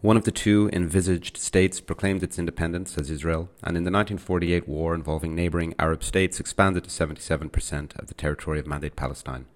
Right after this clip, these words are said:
including the larger part of Jerusalem. Over half of the Palestinian Arab population fled or were expelled,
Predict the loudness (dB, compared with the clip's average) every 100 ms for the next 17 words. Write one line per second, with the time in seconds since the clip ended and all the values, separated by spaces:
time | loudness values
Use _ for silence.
0 | _ -20 -20 -18 -10 2 6 6 6 10
1 | 10 8 2 0 0 -2 -2 -2 -6 -10
2 | _ _ -20 _ -2 4 6 8 6 2
3 | -10 -8 2 4 4 0 -2 0 4 4
4 | 2 -2 0 -2 -2 -12 -2 0 0 -2
5 | -4 -4 -6 2 4 4